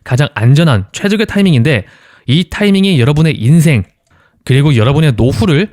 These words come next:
바꿔줄 수가 있습니다. 자, 우리가 이런 투자를 했을 때 이 정도의 수익을 볼 확률이 얼마나 될까요? 저는 이 단 한 번의 매매에 무려 두 배 이상의 수익을 가져왔습니다. 우리가 예전처럼 감으로 투자하거나 혹은 뉴스에 휩쓸려서 따라 들어가면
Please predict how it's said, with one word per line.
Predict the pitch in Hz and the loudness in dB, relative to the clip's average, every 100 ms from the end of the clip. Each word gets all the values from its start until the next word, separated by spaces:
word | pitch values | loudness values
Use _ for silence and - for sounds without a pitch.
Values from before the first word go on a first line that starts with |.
| - | -10
바꿔줄 | - - 156 151 | -8 -2 -2 0
수가 | 147 131 | -2 -2
있습니다. | 90 - 175 117 92 - _ _ _ _ | -4 -4 -2 -2 -4 -12 _ _ _ _
자, | 143 104 - | -4 -4 -2
우리가 | 123 190 196 | -2 0 -2
이런 | 123 202 233 | 0 0 -2
투자를 | - 240 226 | -4 -2 0
했을 | 214 - 143 | 0 0 -2
때 | 180 127 92 | 0 -2 -2
이 | 120 | -4
정도의 | 165 220 226 220 | 0 0 0 -2
수익을 | - 233 233 | -2 -2 0
볼 | 208 208 | 0 0
확률이 | 202 202 208 - | 0 0 -2 0
얼마나 | 123 180 214 | 0 2 0
될까요? | 175 143 120 104 - _ _ - | -2 0 0 -2 -6 _ _ -4
저는 | 135 156 | 0 2
이 | 143 | 0
단 | - 135 | 0 -2
한 | 131 220 214 | -2 0 0
번의 | 214 202 | 2 0
매매에 | 151 131 135 107 - | 2 2 0 -2 -8
무려 | 113 117 139 | -4 -2 -2
두 | - 127 | -2 -2
배 | 135 | -2
이상의 | 104 107 180 196 | -2 -2 0 -2
수익을 | - 180 151 | 0 0 0
가져왔습니다. | - 110 113 - 104 95 - _ _ _ _ _ | -2 -4 -4 -2 -4 -4 -8 _ _ _ _ _
우리가 | 120 185 202 | -4 -2 0
예전처럼 | 117 139 226 190 143 101 - - | -2 -2 -2 -2 -2 -4 -10 -12
감으로 | - 123 196 | -4 0 0
투자하거나 | 208 185 185 139 151 98 - _ - | -2 -2 0 0 -2 -4 -12 _ -6
혹은 | 196 202 | -2 0
뉴스에 | 123 143 - 208 | 0 -2 -2 -4
휩쓸려서 | 185 214 190 185 | -2 -2 -2 -2
따라 | 180 196 | -4 -4
들어가면 | - 131 160 151 107 | -4 -2 0 2 0